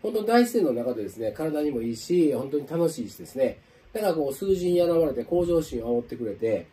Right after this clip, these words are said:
で、まあ、あの、まあ、上手くなっている、こう、段階なんかもね、あの、数字で分かって、すごく楽しいもんなんですけども、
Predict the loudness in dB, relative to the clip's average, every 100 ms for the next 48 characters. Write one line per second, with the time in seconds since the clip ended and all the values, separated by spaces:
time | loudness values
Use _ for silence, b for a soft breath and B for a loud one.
0 | b b b -2 2 2 2 2 4 4
1 | 4 2 -2 -6 -6 -4 -2 0 0 -2
2 | -4 -2 0 0 -6 -10 -12 -10 -10 -12
3 | -8 -6 -4 -6 -10 -12 -8 -4 -4 -4
4 | -6 -4 -4 -4 -8 -10 -4 -4 -4 -4
5 | -4 -6 -8 -12 -12 -10 -10 -8 -6 -8
6 | -8 -12 -12 -12 -12 -14 -6 0 2